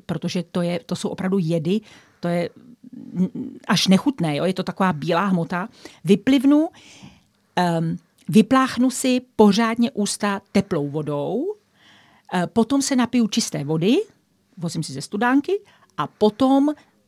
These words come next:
eh, vypiju šťávu z kvašeného zelí, z mléčně kvašené zeleniny. Teď je sezóna, takže je relativně le-, lehké ho dostat, neměl by být konzervovaný nějakou chemikálií. Mělo by to být čerstvé a, ehm,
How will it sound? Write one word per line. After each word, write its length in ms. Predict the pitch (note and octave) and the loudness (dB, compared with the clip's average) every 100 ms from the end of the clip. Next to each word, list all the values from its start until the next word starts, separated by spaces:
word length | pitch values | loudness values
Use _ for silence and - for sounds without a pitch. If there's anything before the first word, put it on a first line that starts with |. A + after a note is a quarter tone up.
| - | -6
eh, 180 | C#3+ F3 | -2 2
vypiju 580 | F3 F#3+ A#3 A3 G#3+ G#3 _ - | 2 4 4 6 4 0 _ -12
šťávu 440 | - F#3 E3+ F3+ | -6 -4 -2 -4
z 100 | G3 | -4
kvašeného 640 | - A#3+ - F3+ F3+ F3 G3 _ _ _ _ _ - C#3+ E3+ | -6 -6 -2 -2 -2 -4 -10 _ _ _ _ _ -6 -2 -2
zelí, 320 | C#3 E3 D3+ - _ _ _ | -2 -6 -8 -14 _ _ _
z 80 | - | 0
mléčně 340 | F#3 F3 G3+ | 0 2 0
kvašené 400 | F3+ E3+ - E3 | 0 -2 -4 -6
zeleniny. 420 | D3+ C#3+ C#3+ C3+ - _ _ _ - - - | -4 -6 -6 -6 -10 _ _ _ -20 -20 0
Teď 160 | G3+ E3 | 2 2
je 80 | D3+ | 2
sezóna, 480 | A3 A3 C4+ C4+ | 0 2 4 4
takže 300 | C4+ F#3+ D3 | 2 -2 -2
je 200 | F3 D3+ D3+ - | -2 -4 -6 -8
relativně 560 | F3+ E3 E3+ F3 D#3+ | -6 -6 -6 -4 -4
le-, 200 | D3+ D#3 - | -2 -4 -4
lehké 400 | F3 E3 - E3+ | -4 -4 -4 -2
ho 120 | D#3 | -2
dostat, 460 | - - - A#3+ A3+ | -6 -6 -4 -2 2
neměl 240 | F#3 F#3+ | 4 4
by 80 | F3+ | 4
být 160 | E3 - | 0 -2
konzervovaný 500 | F3 E3+ E3+ E3+ E3+ | -4 -4 -4 -4 -4
nějakou 280 | D#3+ D#3 | -4 -4
chemikálií. 600 | E3 D#3+ D#3 D3 C3+ - - - - - | -4 -2 -2 -2 -4 -6 -12 -20 -10 -4
Mělo 140 | E3 | -2
by 80 | D#3+ | -2
to 100 | D#3+ | -4
být 160 | - - | -4 -2
čerstvé 560 | G#3+ - A3+ C4+ C#4+ F4 - - - - _ - | -2 0 2 2 2 -2 -10 -20 -20 -20 _ 2
a, 220 | A#3+ C4 E4+ - _ _ _ - - | 4 6 4 -2 _ _ _ -10 -2
ehm, 420 | F#3 F#3 F#3 | 0 2 2